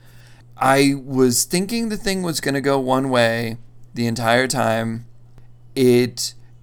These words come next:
got to the end of the first season, and I pretty much just watched the last twenty minutes of the end of the first season with my mouth just wide open.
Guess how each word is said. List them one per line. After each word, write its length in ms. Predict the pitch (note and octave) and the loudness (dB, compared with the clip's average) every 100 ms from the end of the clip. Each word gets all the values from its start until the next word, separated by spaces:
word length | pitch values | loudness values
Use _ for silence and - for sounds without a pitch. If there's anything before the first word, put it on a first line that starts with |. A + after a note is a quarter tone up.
| - | -6
got 400 | - C3 D3+ - | 2 4 2 -2
to 800 | - - D3+ C#3+ C3+ C3 B2 A#2+ - - | -6 -4 -2 -2 -2 -4 -4 -6 -10 -8
the 220 | B2+ C3+ | -6 -4
end 220 | C3+ C3 D3 | -4 -4 -4
of 100 | C#3 | -8
the 80 | |
first 380 | C3 D3 C#3 B2 | -8 -4 -4 -2
season, 600 | - C3+ B2+ A#2+ A#2 A#2 - - | -4 -4 -4 -4 -6 -8 -12 -6
and 160 | A2 | -4
I 100 | A2 | -4
pretty 480 | G#2+ - - D3 D3 | -6 -8 -4 -4 -4
much 460 | D3 C3+ B2 - - | -6 -6 -8 -12 -14
just 800 | - B2+ A#2+ A2+ - - - - - - - - | -8 -4 -2 -4 -6 -8 -14 -18 -20 -20 -20 -18
watched 680 | A#2 B2 A#2+ B2 A#2+ - - | -8 0 0 0 -2 -8 -6
the 100 | A#2+ | -6
last 800 | A#2 A2+ A#2 A#2 A#2+ - - - | -4 -2 0 -2 -4 -8 -10 -12
twenty 420 | - B2+ B2+ B2+ | -10 -4 -2 0
minutes 480 | B2 A#2 A#2 - - - | -2 -4 -6 -8 -10 -8
of 680 | A2+ A2 A2+ A2+ A#2+ A#2 - | -2 0 0 -2 -8 -12 -10
the 180 | A#2 A2 | -8 -4
end 240 | A2+ A2+ | -4 -2
of 100 | A#2 | -4
the 80 | G#2 | -8
first 280 | - A2 - | -8 -6 -6
season 320 | A#2+ A2 A2+ | -6 -6 -8
with 180 | A2+ G#2 | -8 -8
my 140 | A2 | -10
mouth 540 | G#2+ G#2+ G#2 G#2+ A#2 - | -8 -6 -6 -6 -10 -12
just 240 | - - - | -12 -12 -12
wide 440 | A2+ G#2+ G2+ G#2 G2 | -8 -4 -2 -2 -6
open. 560 | G2 F#2 - F#2 - | -10 -12 -16 -16 -18